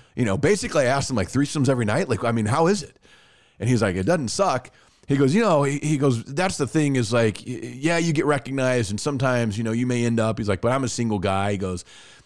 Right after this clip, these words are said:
he goes, "Basically, it's, it's guys like me, we'll go out together. There's the married dudes who do what they do on the side, and then there's the married dudes who," he goes, "there are guys on this team that as soon as we get onto our road trip, they go to the hotel, and they only come out of their room for practice or the game, and that's it."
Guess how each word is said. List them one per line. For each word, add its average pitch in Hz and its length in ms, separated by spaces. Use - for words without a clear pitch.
he 113 80
goes, 123 140
"Basically, 165 600
it's, 135 300
it's 110 140
guys 180 280
like 165 140
me, 139 160
we'll 139 120
go 131 160
out 113 120
together. 92 480
There's 131 220
the 120 40
married 165 380
dudes 135 320
who 120 80
do 123 120
what 123 140
they 135 140
do 131 160
on 107 80
the 101 80
side, 104 400
and 120 100
then 160 80
there's 156 160
the 123 80
married 131 280
dudes 120 320
who," 107 360
he 98 160
goes, 101 220
"there 180 160
are 165 60
guys 131 260
on 117 60
this 101 120
team 107 380
that 113 120
as 107 80
soon - 160
as 156 140
we 147 120
get 139 180
onto 135 200
our 107 140
road 135 220
trip, 107 260
they 127 160
go 147 140
to 135 80
the 117 80
hotel, 113 500
and 107 100
they 110 120
only 139 180
come 135 160
out 127 120
of 117 60
their 107 80
room 117 220
for 101 100
practice 117 440
or 101 40
the 98 60
game, 101 260
and 90 80
that's 87 200
it." - 180